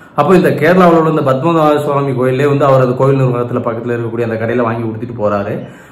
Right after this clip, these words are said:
அந்த க-, வேஷ்டி வாங்கி உடுத்தும் போது பாத்தீங்க அப்படின்னா வந்து, அதுல வந்து தமிழ்நாடு இலவச வேஷ்டி திட்டம் அப்படின்னு சொல்லிட்டு ஒரு சீல் குத்துன ஒரு முத்திரையோட வந்து அந்த வேஷ்டி இருக்குது. அதை வந்து அவரு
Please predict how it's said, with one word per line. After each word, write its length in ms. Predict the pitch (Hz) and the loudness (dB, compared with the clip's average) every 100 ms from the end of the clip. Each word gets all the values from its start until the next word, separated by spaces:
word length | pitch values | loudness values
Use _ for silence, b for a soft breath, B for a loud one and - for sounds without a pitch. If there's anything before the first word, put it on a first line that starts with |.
| B | B
அந்த 200 | 135 135 | 0 2
க-, 160 | 131 | 4
வேஷ்டி 380 | 131 202 196 214 | 4 4 4 4
வாங்கி 300 | 180 180 156 | 4 4 4
உடுத்தும் 300 | 147 - 170 | 2 0 0
போது 120 | 165 | 0
பாத்தீங்க 340 | 160 135 135 131 | 0 0 2 0
அப்படின்னா 220 | 123 127 | 0 -4
வந்து, 360 | 117 135 220 B B B | -2 -4 -4 B B B
அதுல 220 | - 143 143 | 0 2 4
வந்து 500 | 143 196 147 139 135 | 4 4 4 2 0
தமிழ்நாடு 600 | 135 165 175 160 151 165 | -2 0 2 2 0 0
இலவச 400 | 139 143 143 156 | 0 0 0 0
வேஷ்டி 400 | 127 123 - 117 | 0 -2 -4 -8
திட்டம் 360 | 123 123 120 | -6 -4 -4
அப்படின்னு 180 | 107 113 | -4 -6
சொல்லிட்டு 260 | 113 113 131 | -6 -4 -4
ஒரு 140 | 110 | -4
சீல் 300 | 110 139 143 | -6 -8 -8
குத்துன 500 | 120 104 127 123 104 | -8 -8 -4 -4 -2
ஒரு 160 | 104 104 | -2 -4
முத்திரையோட 500 | 107 120 131 117 113 | -4 -4 0 0 0
வந்து 280 | 123 117 127 | 0 0 -2
அந்த 380 | 107 147 185 - | -2 -4 -6 -4
வேஷ்டி 300 | 120 120 120 | -4 -2 -4
இருக்குது. 200 | 104 139 | -2 0
அதை 160 | 131 | 0
வந்து 180 | 113 131 | 0 0
அவரு 380 | 131 117 175 | 2 2 -2